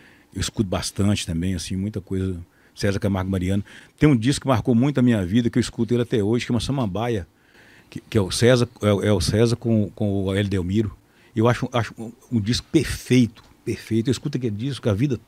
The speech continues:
toda, desde quando surgiu. Tem outro disco que chama, que chama Olho de Peixe, do Lenine e do, e do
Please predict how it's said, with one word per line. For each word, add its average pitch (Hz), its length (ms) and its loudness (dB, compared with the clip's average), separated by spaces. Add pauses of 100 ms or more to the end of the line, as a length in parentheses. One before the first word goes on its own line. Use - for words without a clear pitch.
toda, 131 200 -2
desde 160 280 -4
quando 135 200 -6
surgiu. 113 400 0 (360)
Tem 143 100 4
outro 151 160 2
disco 120 200 2
que - 40 -2
chama, 120 200 2
que - 100 -12
chama 120 180 4
Olho 156 160 8
de 123 80 2
Peixe, 113 560 0 (220)
do 113 100 0
Lenine 120 460 4
e 113 40 4
do, 104 220 -2
e 104 60 -2
do 92 480 -4